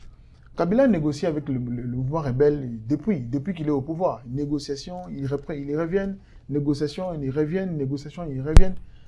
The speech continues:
Alors, il faut faire comme l'Angola, c'est-à-dire que travailler le, sur le, le, l'armée sur le plan interne. Travailler sur le plan interne, mettez des forces, protégez votre territoire. La diplomatie est bonne,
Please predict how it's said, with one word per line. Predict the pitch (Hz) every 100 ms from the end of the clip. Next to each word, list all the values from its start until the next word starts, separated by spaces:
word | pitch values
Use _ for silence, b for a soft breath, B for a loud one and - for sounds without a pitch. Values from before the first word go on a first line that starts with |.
| b
Alors, | 139 135 -
il | 151
faut | 214 226
faire | 220 202
comme | 202 170
l'Angola, | 139 143 175 180 -
c'est-à-dire | - 165 170
que |
travailler | 143 - 185 180 208 214
le, | 175
sur | 165 160
le, | 151 151
le, | 147 147
l'armée | 147 165 202 160
sur | 147
le | 139
plan | 175
interne. | 151 175 156 113 - - - - - - - -
Travailler | 185 180 202
sur | 214 190
le | 160
plan | 185
interne, | 170 151 180 190 185
mettez | 143 170 170 196
des | 156
forces, | - 185 180 143
protégez | 151 143 170
votre | 175 170 143
territoire. | 135 131 127 165 113 b b b b b b -
La | 156
diplomatie | 156 160 175 165 165
est | 196
bonne, | 135 170 190